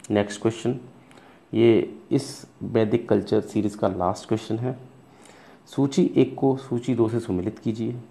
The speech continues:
वैदिक नदियाँ दे रखी हैं सूची एक में और सूची दो में उनका आधुनिक नाम दे रखा है, कुंभा, पुरुषणी, सदानीरा,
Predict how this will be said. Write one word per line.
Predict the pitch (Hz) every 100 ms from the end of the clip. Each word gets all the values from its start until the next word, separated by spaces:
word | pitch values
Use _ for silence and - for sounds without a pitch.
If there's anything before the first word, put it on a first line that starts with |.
| - -
वैदिक | 104 104 113
नदियाँ | 101 92 107
दे | 113
रखी | 113 110
हैं | 120 127
सूची | 123 113 -
एक | 107 113
में | 123 131
और | - 110 110 - -
सूची | - - 110
दो | 110
में | 113
उनका | - - 110 -
आधुनिक | - 101 104
नाम | 101 95 92
दे |
रखा | 90 90
है, | 107 - - - - _ - _ - - _ _ _ _ _ _ - -
कुंभा, | 113 104 110 113 113 - - _
पुरुषणी, | 117 113 - 104 113 117 - - -
सदानीरा, | 101 107 101 104 107